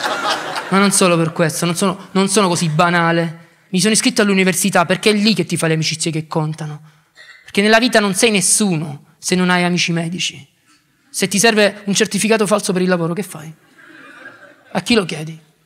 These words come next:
Fai come mio padre, fai che mi ha fatto fare la fila al pronto soccorso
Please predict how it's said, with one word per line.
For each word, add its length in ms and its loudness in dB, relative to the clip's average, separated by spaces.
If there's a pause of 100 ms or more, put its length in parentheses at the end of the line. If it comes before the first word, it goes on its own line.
(400)
Fai 140 2
come 180 2
mio 140 2
padre, 300 2
fai 120 -4
che 60 -4
mi 60 0
ha 40 0
fatto 220 -2
fare 180 4
la 60 4
fila 160 2
al 60 -2
pronto 180 -4
soccorso 500 -2